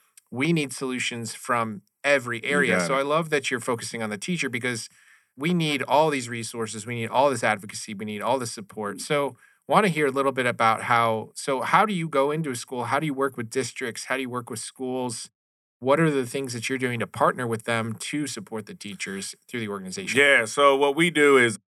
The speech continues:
Speaker 2: we partner with Title One schools that serve marginalized communities, and that's large, just communities with large numbers of, uh, Black and brown students.
Speaker 1: Mm-hmm.
Speaker 2: And we partner with those schools on creating community-centered programming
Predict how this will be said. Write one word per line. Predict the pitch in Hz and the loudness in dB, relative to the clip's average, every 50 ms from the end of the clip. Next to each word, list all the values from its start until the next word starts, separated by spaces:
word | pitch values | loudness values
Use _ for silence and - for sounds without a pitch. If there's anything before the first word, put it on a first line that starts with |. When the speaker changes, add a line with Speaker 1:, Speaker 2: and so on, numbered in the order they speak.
| _ _ _ _ _ - | _ _ _ _ _ 0
Speaker 2:
we | 120 139 156 | 2 2 2
partner | 156 - 160 165 156 - 139 135 | 2 4 4 4 4 4 2 0
with | 120 127 120 113 113 - | 2 4 4 4 2 2
Title | - 135 135 139 143 147 | 4 4 4 6 4 2
One | 143 147 151 147 | -2 -4 -4 -4
schools | - - - 131 123 117 117 120 123 131 - - | -6 -8 -6 -2 -2 -2 -2 -2 -6 -8 -6 -2
that | - 101 95 | 0 0 0
serve | - - 113 107 92 | 0 0 0 0 0
marginalized | 98 101 104 117 120 120 113 123 123 120 117 113 117 117 - | 0 4 6 6 6 4 2 0 0 2 4 4 4 2 0
communities, | - 113 101 98 95 92 92 90 92 92 95 101 | -2 -4 -2 0 0 0 0 -2 -2 -2 -2 0
and | 107 98 101 | 2 4 6
that's | 107 113 113 - - 90 | 6 6 6 2 -2 -4
large, | 101 104 107 107 107 104 98 110 - - | 0 2 4 4 4 2 -2 -6 -12 -10
just | 101 107 95 - - - | -8 -8 -8 -8 -10 -10
communities | - - 113 110 107 110 107 98 101 | -4 0 2 4 4 4 2 2 2
with | 101 101 95 | 0 2 2
large | 98 101 107 107 110 95 104 | 4 6 6 6 4 2 0
numbers | 107 104 104 104 104 101 92 | -2 0 0 0 0 0 2
of, | 101 98 98 95 92 87 - - - _ _ _ _ _ - | 2 2 2 2 0 -2 -8 -14 -20 _ _ _ _ _ 0
uh, | 107 107 101 98 | 2 4 4 2
Black | 85 78 95 92 92 95 - | 0 0 0 2 2 2 2
and | 113 101 | 0 0
brown | 90 107 104 104 104 107 107 107 | 2 2 4 4 2 2 0 -2
students. | - - - 110 98 95 92 98 110 - - | -6 -4 -2 -2 0 0 -2 -4 -6 -8 -8
Speaker 1:
Mm-hmm. | 135 127 143 143 131 - - - - 120 | -8 -8 -6 -8 -8 -10 -12 -4 0 2
Speaker 2:
And | 113 107 117 | 2 4 4
we | 117 113 117 | 2 2 0
partner | 110 - - 131 143 147 139 135 | -2 -4 4 6 6 6 6 4
with | 127 131 123 | -2 -4 -2
those | 127 120 113 - | -2 -2 -2 -4
schools | - - 127 123 117 113 | -6 -6 -4 -2 0 0
on | 113 104 | 0 -2
creating | - - 123 117 110 107 107 | 0 2 2 4 4 2 0
community-centered | - 107 95 104 113 127 135 135 135 135 131 123 - - 131 127 127 123 - | 0 0 0 2 2 2 4 2 2 0 0 -2 -2 -2 -2 -2 -2 -4 -6
programming | - - 135 123 117 104 92 92 85 82 80 78 78 80 85 98 107 | -2 0 2 2 2 2 2 0 -2 -2 -2 -4 -6 -6 -8 -8 -10